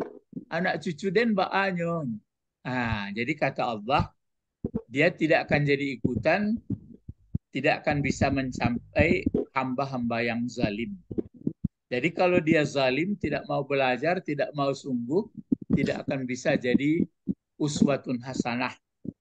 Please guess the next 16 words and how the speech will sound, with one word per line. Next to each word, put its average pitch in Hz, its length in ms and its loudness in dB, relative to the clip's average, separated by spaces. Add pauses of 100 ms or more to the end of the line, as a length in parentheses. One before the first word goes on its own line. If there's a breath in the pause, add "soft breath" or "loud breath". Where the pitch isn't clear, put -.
(460)
Ah, 104 640 -4 (340)
Nabi 147 380 2
Muhammad, 175 480 0 (160)
ah, 131 280 0
itulah 190 460 -4
jadi 127 460 0 (340)
ikutan 131 460 0
juga. 139 400 -6 (320)
Ah, 143 180 0
kita 160 380 0
pun 247 240 -2
kalau 208 400 6
sungguh-sungguh 147 640 0
jadi 147 320 4
ikutan 139 400 0
juga. - 320 -6